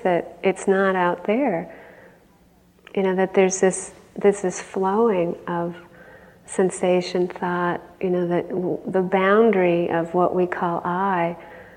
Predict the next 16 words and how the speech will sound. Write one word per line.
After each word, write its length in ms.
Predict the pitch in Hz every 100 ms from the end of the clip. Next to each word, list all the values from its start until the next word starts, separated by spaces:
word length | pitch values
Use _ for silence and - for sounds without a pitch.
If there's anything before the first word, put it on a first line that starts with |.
| - - _ _ _ _
is 220 | - 180 196
very, 480 | 185 180 180 175 170
again, 420 | 185 175 202 214
it's 200 | 170 -
just 280 | - 175 -
a 60 | 170
perce-, 300 | - 175 -
misperception. 1200 | - 180 175 - - 165 - 190 202 - 160 - - - - _ _ _ _ _ _ - -
So 220 | - 208
the 100 | 202
Vipassana 580 | 208 202 214 208 220 202
practice 400 | 208 196 196 -
can 180 | -
also 400 | 185 202 214 233
see 300 | 196 - 185
how, 380 | 185 202 190 185